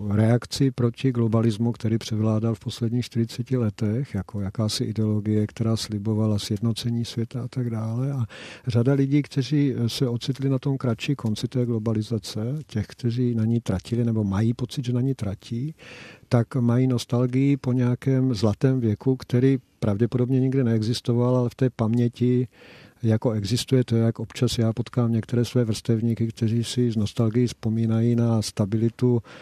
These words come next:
osmdesátých let. Eh, v té době, eh, všichni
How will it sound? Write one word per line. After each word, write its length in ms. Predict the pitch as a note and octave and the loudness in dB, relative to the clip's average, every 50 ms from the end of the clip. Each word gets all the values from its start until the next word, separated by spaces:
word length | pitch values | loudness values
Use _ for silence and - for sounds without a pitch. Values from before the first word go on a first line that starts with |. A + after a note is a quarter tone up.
| - - - - - - - | -20 -20 -20 -20 -14 -6 -6
osmdesátých 760 | A2+ - - C3 B2+ - - C#3+ C#3+ C3+ - E3 D#3 - - | -4 0 4 4 4 6 4 4 4 6 4 4 2 4 4
let. 420 | E3+ E3 E3+ F3+ F#3 - - - - | 4 6 6 4 2 0 -4 -14 -14
Eh, 160 | - - B2 A2+ A2 A2 G#2+ G#2+ A2 G#2+ A2 A2 A#2 A#2 A#2 A#2 A2+ | -12 -6 -2 0 2 2 2 2 0 0 -2 -2 -4 -6 -8 -10 -12
v 160 | - - - | -14 -12 4
té 180 | - C3 B2+ B2 | 4 6 6 6
době, 580 | C3+ C#3 C#3 C3+ C#3+ C#3+ C#3+ C#3 C#3 C#3 C3 | 4 4 4 6 6 6 6 6 4 4 4
eh, 1000 | B2 A#2+ A#2 A#2 A#2 A#2 B2 B2 C3 C3 B2 C#3 D3+ C#3 C3+ C#3+ D3 D3 D3 C#3+ | 2 2 0 0 -2 -4 -6 -6 -8 -8 -10 -10 -10 -8 -8 -8 -6 -6 -8 -8
všichni 840 | - - - - - A#2+ - - - C3+ C3 C3+ C#3 C3+ B2+ A#2+ | -10 -10 -10 -2 0 0 -2 0 0 2 4 4 4 4 2 0